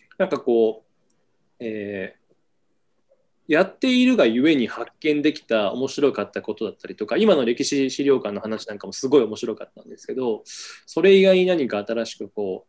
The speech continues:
う、あ、この場所でこんな体験ができるんだとか、新しい発見があったみたいなものっていうのは何か石川さんあったりしましたか？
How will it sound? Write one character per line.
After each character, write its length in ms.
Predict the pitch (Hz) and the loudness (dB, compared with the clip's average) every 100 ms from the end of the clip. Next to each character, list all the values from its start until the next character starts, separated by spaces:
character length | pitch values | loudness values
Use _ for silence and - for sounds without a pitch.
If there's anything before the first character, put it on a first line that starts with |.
| - | -16
う、 40 | |
あ、 60 | 101 | -14
こ 160 | - | -8
の 140 | 156 175 | -4 0
場 160 | 175 | 0
所 180 | 165 170 | 0 0
で 200 | 165 160 | 2 0
こ 140 | 156 147 | -2 -4
ん 60 | |
な 100 | 143 | -4
体 220 | 143 135 | -4 -6
験 180 | 127 127 | -4 -6
が 80 | 123 | -4
で 120 | 113 | -6
き 100 | 127 | -4
る 100 | 107 | -6
ん 40 | 98 | -6
だ 100 | - | -16
と 120 | - | -14
か、 280 | 113 107 107 | -10 -10 -10
新 180 | 120 113 | -12 -10
し 100 | - | -8
い 200 | 117 - _ _ | -8 -10 _ _
発 160 | - 110 | -18 -10
見 140 | 107 104 | -6 -4
が 80 | |
あ 40 | 107 | -4
っ 60 | |
た 80 | 104 | -4
み 140 | 92 92 | -6 -6
た 80 | |
い 40 | 90 | -8
な 60 | |
も 140 | 90 95 | -10 -8
の 100 | 95 | -8
っ 60 | |
て 80 | 98 | -8
い 20 | |
う 40 | 90 | -12
の 80 | 90 | -8
は 40 | |
何 220 | 101 95 | -8 -6
か 200 | 85 78 _ _ | -10 -14 _ _
石 140 | 107 - | -18 -12
川 140 | 104 | -14
さ 160 | - 95 | -10 -12
ん 140 | 95 | -10
あ 40 | 98 | -12
っ 80 | |
た 100 | - | -10
り 160 | 82 85 | -12 -14
し 120 | - 101 | -14 -14
ま 120 | 92 | -12
し 80 | - | -14
た 100 | - | -18
か？ 240 | - | -20